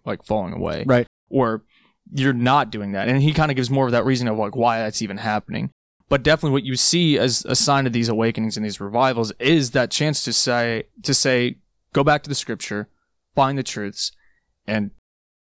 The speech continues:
Speaker 1: again, as obviously this is all in the same episode, when you find that logic of the, the, the three-legged
Speaker 2: Yeah.
Speaker 1: stool, it all works in and it applies in the same way.
Speaker 2: So he, I mean, he, the will is depraved, so you wanna know,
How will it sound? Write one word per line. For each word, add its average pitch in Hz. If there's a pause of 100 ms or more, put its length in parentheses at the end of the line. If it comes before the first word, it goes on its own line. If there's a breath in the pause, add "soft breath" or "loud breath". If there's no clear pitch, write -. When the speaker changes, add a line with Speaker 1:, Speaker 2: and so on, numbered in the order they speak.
(260)
Speaker 1:
again, 123
as 113 (100)
obviously 113
this 107
is 113
all 110
in 107
the 107
same 113
episode, 107
when 113
you 117
find 120
that 113
logic 110 (100)
of 107
the, 104 (100)
the, 107 (100)
the 110
three-legged 120
Speaker 2:
Yeah. 127
Speaker 1:
stool, 104 (280)
it 127
all 127
works 123
in 110
and 101
it 92
applies 101
in 98
the -
same -
way. -
Speaker 2:
So 160
he, 170
I 185
mean, 143
he, 156 (360)
the 147
will 160
is 139
depraved, 123
so -
you 131
wanna 139
know, 123